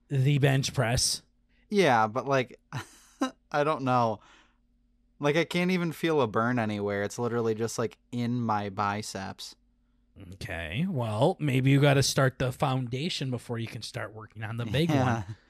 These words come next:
Speaker 2: <laughs> It's bad.
Speaker 1: You've also worked out twice a week for the past two, maybe three weeks, so
Speaker 2: Yeah.
Speaker 1: please give
Speaker 2: I
Speaker 1: it
Speaker 2: can
Speaker 1: some
Speaker 2: already
Speaker 1: time.
Speaker 2: I can tell, dude, I'm getting big.
Speaker 1: Shut the fuck up. You're
Speaker 2: <laughs>
Speaker 1: literally the type of person that would actually think that, too. And you're like,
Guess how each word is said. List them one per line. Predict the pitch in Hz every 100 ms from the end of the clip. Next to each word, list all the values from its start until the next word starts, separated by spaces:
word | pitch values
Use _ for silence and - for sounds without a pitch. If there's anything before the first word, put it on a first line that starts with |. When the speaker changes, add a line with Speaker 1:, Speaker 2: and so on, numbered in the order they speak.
| _ _ _ _ _ -
Speaker 2:
<laughs> | 107 90
It's | 156 120
bad. | 104 110 110 107 101 104 - _ - - -
Speaker 1:
You've | 151 156
also | 165 202 - 214
worked | 170 156 165 -
out | 165 156 147 -
twice | 165 160 -
a | 139
week | 123 147 151 -
for | - 143
the | 127
past | - 147 135 -
two, | - 165 147
maybe | 131 123 147 160 143
three | 147 135 120
weeks, | 135 120 120 -
so | - - 117 110 107 107
Speaker 2:
Yeah. | 107 104 101 107
Speaker 1:
please | - 233 240 196 135
give | 180
Speaker 2:
I | 170
Speaker 1:
it | 170
Speaker 2:
can | 240
Speaker 1:
some | 175
Speaker 2:
already | 180 185
Speaker 1:
time. | 170 127 117 131 - _ _ _ _ _ 117
Speaker 2:
I | 170
can | 240
tell, | 180 139 139
dude, | 92
I'm | 120
getting | 180 123
big. | 101 107
Speaker 1:
Shut | 143 127 143 143 139
the |
fuck | - 127 113 -
up. | 110 110 147
You're | 147 151
Speaker 2:
<laughs> | 143
Speaker 1:
literally | 135 131 135
the | 127
type | 160 127
of | -
person | 127 120 -
that | 113
would | 107
actually | 110 110 117 104
think | 110 110
that, | 107 92
too. | -
And | 131
you're |
like, | 127